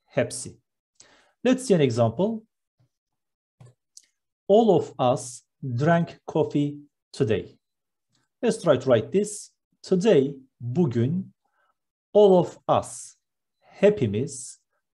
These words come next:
coffee, kahve, drink, iç, drank, içti, we drank, içtik. All of us drank coffee today.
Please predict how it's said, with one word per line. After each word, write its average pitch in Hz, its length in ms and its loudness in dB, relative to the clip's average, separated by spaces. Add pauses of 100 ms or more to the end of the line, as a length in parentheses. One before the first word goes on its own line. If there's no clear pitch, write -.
(180)
coffee, 214 580 0 (340)
kahve, 170 640 0 (500)
drink, 156 600 0 (520)
iç, - 540 -4 (400)
drank, 135 640 -2 (560)
içti, 233 640 -2 (400)
we 127 380 4
drank, 156 520 2 (560)
içtik. - 540 -8 (720)
All 127 180 0
of 110 160 -4
us 185 380 0 (340)
drank 147 340 -2
coffee 160 460 -2 (240)
today. 104 440 -2